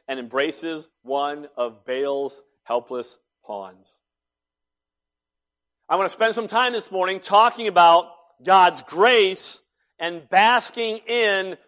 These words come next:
the grace of God, because that's what we see here. This woman experiences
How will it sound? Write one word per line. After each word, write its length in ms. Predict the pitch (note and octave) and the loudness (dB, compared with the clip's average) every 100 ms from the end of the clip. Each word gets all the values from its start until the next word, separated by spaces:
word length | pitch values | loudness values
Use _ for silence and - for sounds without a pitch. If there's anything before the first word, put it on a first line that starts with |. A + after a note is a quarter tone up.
| _ | _
the 180 | D#3+ E3 | -2 -2
grace 680 | C3 C3 G3 G#3+ A3+ - | -6 -2 2 2 0 -6
of 280 | - F#3 E3 | -6 -4 -2
God, 340 | G3 F#3 E3 D3+ - - | 2 4 4 0 -12 -8
because 200 | G#3+ G3+ | -4 0
that's 180 | C#4 | 0
what 100 | C4 | -2
we 100 | A3 | -8
see 300 | F#3+ - C#4+ | -8 -10 -8
here. 380 | G#3+ G3+ G#3 B3 _ _ _ _ _ _ _ _ _ _ _ _ C#3 | -4 -2 -2 -4 _ _ _ _ _ _ _ _ _ _ _ _ _
This 360 | A3 B3+ - | 4 4 2
woman 600 | D3 F#3+ C4+ A3 G3+ G3+ - | -6 2 2 2 -2 -4 -6
experiences 920 | G3+ G3 - - C4+ A#3 G3 G3+ G#3 | -4 -4 -6 -6 -4 -4 -2 -2 -2